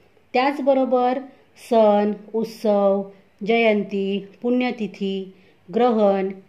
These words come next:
यांच्या देखील तारखा पाहण्यासाठी करतो, हो की नाही? त्यानंतर बघा दुसरा प्रश्न आहे, दिनदर्शिकेचे पान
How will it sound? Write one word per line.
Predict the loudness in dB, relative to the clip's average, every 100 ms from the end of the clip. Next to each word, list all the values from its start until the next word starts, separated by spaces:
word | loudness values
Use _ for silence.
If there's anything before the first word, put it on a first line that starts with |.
| -8
यांच्या | -4 -2 -2 -4
देखील | -2 -4 -4 -6 -6 -6 -12 _ _
तारखा | -4 -4 -6 -6 -6
पाहण्यासाठी | -4 -6 -4 -6 -6 -10 -4 -4 -4 -8 _
करतो, | -8 -8 -8 -6 -6 -8 -14 -20 _ _ _
हो | -8 -4
की | 0
नाही? | 2 0 -4 -10 _ _ _ _ _ _
त्यानंतर | -4 -2 0 0
बघा | 0 0 0
दुसरा | 0 -2 -4
प्रश्न | -2 -6 -4
आहे, | -4 0 0 -2 -4 -14 -20 _ _ -6
दिनदर्शिकेचे | 0 0 2 -2 -2 -6 -2 -2 0 -4
पान | -2 -2 -2 -2